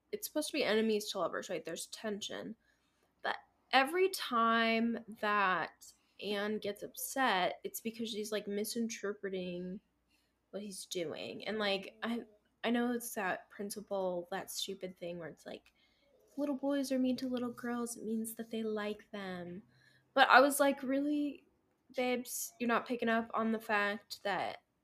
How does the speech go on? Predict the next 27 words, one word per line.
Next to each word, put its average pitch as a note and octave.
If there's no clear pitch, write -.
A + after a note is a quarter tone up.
he A#3+
likes G3+
you?" B3
And B3
so A#3+
it A3+
wasn't C4+
quippy A#3+
in A3+
the A3
sense G#3
of, G3
like, B2+
she G#3+
know, G3+
like, B3
it B3+
would C#4
have F#4
been D#4+
better A3+
in G#3+
my G3
eyes A3
if F3
she G#3
knew G#3